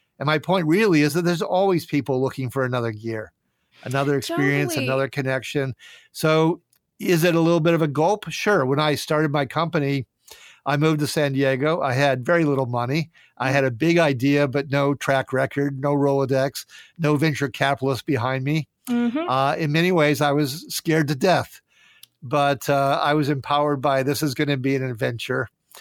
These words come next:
Speaker 1: And just hang in there. <laughs>
Speaker 2: And I know for me, that's what I cl-, my husband, I cling to feeling. He tends to cling to facts, which is why I think we're a good balance.
Speaker 1: <laughs>
Speaker 2: But, um, I really wanna pick your brain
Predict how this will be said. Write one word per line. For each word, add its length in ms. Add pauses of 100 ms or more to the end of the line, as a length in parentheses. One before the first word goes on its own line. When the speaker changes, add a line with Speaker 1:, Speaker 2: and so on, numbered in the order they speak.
(280)
Speaker 1:
And 440
just 280
hang 420
in 140
there. 220 (300)
<laughs> 100 (720)
Speaker 2:
And 160
I 80
know 160
for 160
me, 180
that's 180
what 160
I 80
cl-, 180
my 100
husband, 640
I 200
cling 320
to 120
feeling. 440
He 160
tends 240
to 100
cling 280
to 120
facts, 460
which 160
is 160
why 240
I 60
think 300
we're 160
a 100
good 260
balance. 540
Speaker 1:
<laughs> 20
Speaker 2:
But, 580 (600)
um, 640
I 120
really 280
wanna 300
pick 160
your 160
brain 580